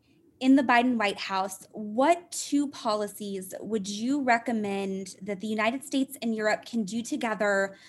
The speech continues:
on technology policy, ideally in the first one hundred days? You know, really, what is that low-hanging fruit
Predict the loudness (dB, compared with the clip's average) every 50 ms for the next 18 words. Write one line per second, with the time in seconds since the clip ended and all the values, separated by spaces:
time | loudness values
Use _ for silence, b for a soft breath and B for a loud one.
0 | B B B B B B _ 2 2 2 2 0 -4 -2 0 2 2 2 2 0
1 | -2 -2 -6 -8 -10 -6 -4 0 0 0 0 -2 -4 -6 -4 -2 -2 -2 -4 -4
2 | B B B B B B _ 0 2 2 2 2 2 0 2 4 4 4 6 6
3 | 8 6 6 4 4 2 4 4 4 4 2 2 2 2 2 2 -2 -2 0 0
4 | 0 0 0 2 2 2 2 0 -8 -10 -12 -6 -4 -2 0 0 -2 0 2 4
5 | 4 4 4 4 4 4 6 6 2 2 2 2 2 2 0 -4 0 8 10 10
6 | 10 10 8 2 0 -4 -4 -2 -2 -2 -4 -4 -6 -10 -10 -4 -2 -2 -2 -2
7 | -4 -14 -12